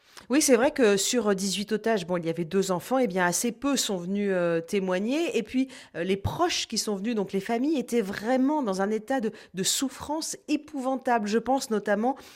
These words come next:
à cette femme qui est, euh, la veuve de Joseph Braham. Joseph Braham, il a été, euh, abattu après qu'il ait énoncé, euh, son nom et sa religion. Donc Amédi Koulibaly l'a vraiment tué parce qu'il était juif. C'est la seule et unique raison pour laquelle il l'a abattu. Cette femme était, mais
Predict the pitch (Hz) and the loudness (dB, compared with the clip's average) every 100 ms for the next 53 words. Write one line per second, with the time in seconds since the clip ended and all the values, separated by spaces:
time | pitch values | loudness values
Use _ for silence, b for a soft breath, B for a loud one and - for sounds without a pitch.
0 | B - 208 226 220 214 220 262 220 208 | B -4 -2 -2 -2 0 2 0 -2 0
1 | 185 180 185 190 180 233 214 196 170 196 | 2 2 2 2 2 2 2 -2 0 0
2 | 190 185 170 170 180 208 277 277 202 185 | 0 -2 -4 0 4 6 6 2 -2 -2
3 | 160 170 196 208 170 165 165 196 170 160 | -4 0 0 2 0 0 -2 0 2 2
4 | 160 170 - 226 220 - 190 190 180 175 | 2 -2 -4 -4 -2 -4 -8 -10 -10 -6
5 | 185 180 165 - 214 208 B - 160 156 | -6 -4 -4 -4 -4 -6 B -8 -4 -2
6 | - 240 233 247 285 B B - 294 262 | 0 2 4 2 0 B B -4 0 0
7 | - 226 190 196 196 180 180 240 294 226 | 0 0 0 0 -2 -4 -2 0 0 -2
8 | 202 202 196 190 185 - 196 175 180 233 | -2 -2 0 -2 -6 -8 -8 -2 -2 0
9 | 233 165 160 196 220 220 208 - 247 277 | 0 -2 -2 0 0 0 -2 -4 -2 -2
10 | B B - 262 - - - 226 214 208 | B B 0 2 2 -4 -4 -4 -4 -2
11 | 196 165 240 - - - 214 180 170 - | -2 0 -2 -4 -10 -6 -2 -2 -2 2
12 | 254 247 - 190 180 202 - 185 185 208 | 4 4 0 -2 -2 -4 -4 -6 -4 -4
13 | 175 165 165 180 170 165 165 165 165 294 | -2 -4 -4 -4 -2 -2 0 -2 -2 0
14 | 285 277 - 302 277 240 - 285 277 233 | 0 -2 0 2 2 0 -2 -2 0 0